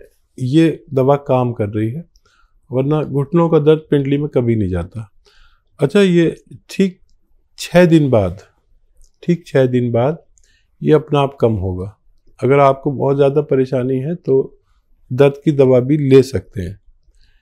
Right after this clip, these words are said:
ये दर्द दरअसल आपके ना घुटने में है ना पिंडली में है,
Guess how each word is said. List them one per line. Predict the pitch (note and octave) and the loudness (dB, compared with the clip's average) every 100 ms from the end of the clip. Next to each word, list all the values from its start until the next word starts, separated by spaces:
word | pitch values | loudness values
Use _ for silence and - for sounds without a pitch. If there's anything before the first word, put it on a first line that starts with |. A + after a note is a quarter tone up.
| _ _ - | _ _ -4
ये | D3+ G3 | 2 2
दर्द | D3 E3 F3+ | 6 6 6
दरअसल | E3+ F3 E3 F3+ | 2 0 2 2
आपके | E3+ D#3+ - E3+ | 2 2 0 -2
ना | D#3 D#3+ | 0 0
घुटने | C3+ A#2+ A#2+ D#3+ E3+ | 0 -2 -2 0 2
में | F3+ | 2
है | E3+ F3+ G3+ | 2 0 0
ना | F3+ | 0
पिंडली | E3 C3+ A2 G#2+ | 0 0 2 0
में | G2+ F#2+ | 0 -4
है, | G2 | -8